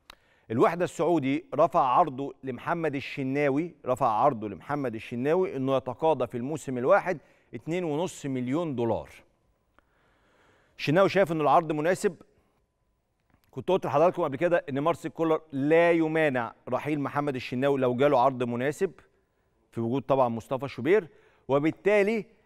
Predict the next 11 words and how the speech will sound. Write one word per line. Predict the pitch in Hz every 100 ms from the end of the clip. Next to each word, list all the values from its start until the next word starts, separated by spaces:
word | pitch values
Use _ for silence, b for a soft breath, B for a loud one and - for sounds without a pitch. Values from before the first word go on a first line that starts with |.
| _ 143
احنا | 151 151 - 156
امام | 165 196 180 - _ _ _ _ _ _ _ _ _ _ _ _ _ _ _ _ 127
اقتراب | - - 156 175 -
كثيرا | 160 143 190 185 156 180 175 _ _ _ _
من | 120 170 170 110 _ _ _ _ _ 113
الرحيل | 127 131 156 208 180 - _ _ _ _ -
بالنسبه | 113 139 151 131 147 117 _
لمحمد | 101 127 160 156 - 127 135 147 139 113 -
الشناوي. | 107 - 104 78 60 - _ _
محمد | 117
الشناوي | 123 - 123 175 180